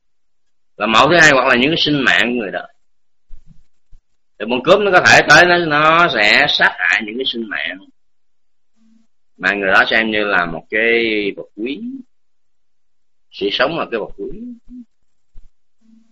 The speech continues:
người ta kinh sợ. Thế đây ý nghĩa mà Đức Phật Ngài gọi là cái bọn cướp phá làng đó. Thì do duyên cái tầng này nè, nó dẫn tới cái nhãn thọ. Tức là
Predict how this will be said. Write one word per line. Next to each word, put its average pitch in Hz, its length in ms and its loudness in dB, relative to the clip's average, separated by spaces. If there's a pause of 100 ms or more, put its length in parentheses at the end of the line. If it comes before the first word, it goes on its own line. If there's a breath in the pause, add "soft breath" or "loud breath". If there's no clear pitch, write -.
(320)
người 131 140 0
ta 139 140 4
kinh 127 160 0
sợ. 80 320 -8 (840)
Thế 165 160 6
đây 180 140 8
ý 175 280 6
nghĩa 160 340 6
mà 175 140 8
Đức 170 140 6
Phật 139 100 4
Ngài 139 140 4
gọi 131 180 8
là 147 120 8
cái 160 100 4
bọn 135 220 2
cướp 196 120 0 (160)
phá 180 80 4
làng 117 360 2
đó. 143 80 -6 (1200)
Thì 127 140 -2
do 170 140 8 (100)
duyên 175 480 8
cái 190 360 8 (380)
tầng 135 200 4
này 127 160 4
nè, 123 240 0 (1300)
nó 165 140 -2
dẫn 151 260 4
tới 180 200 8
cái 208 100 4
nhãn 143 300 4
thọ. 87 360 0 (1600)
Tức 175 100 4
là 147 280 10